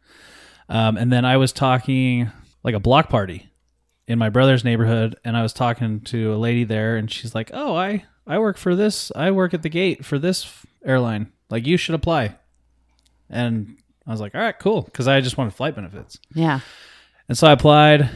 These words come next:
Speaker 1: Luckily, I was in a position where I could, like, get through the ninety-day probation. My other job was really flexible.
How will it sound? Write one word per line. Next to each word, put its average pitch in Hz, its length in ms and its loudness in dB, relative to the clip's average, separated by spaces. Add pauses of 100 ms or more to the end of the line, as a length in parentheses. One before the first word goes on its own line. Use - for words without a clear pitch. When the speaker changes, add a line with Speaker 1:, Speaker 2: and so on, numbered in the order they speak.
(160)
Speaker 1:
Luckily, 160 600 6
I 143 140 2
was 139 120 4
in 143 80 4
a 123 60 2
position 127 680 0
where 120 260 0
I 117 100 0
could, 117 340 -2
like, 101 440 -8 (280)
get 123 240 0
through 127 260 -2
the 117 100 -6
ninety-day 113 440 -6
probation. 107 680 -8 (360)
My 110 140 -6
other 113 160 -4
job 107 320 -6
was 104 240 -10
really 104 220 -8
flexible. 117 600 -12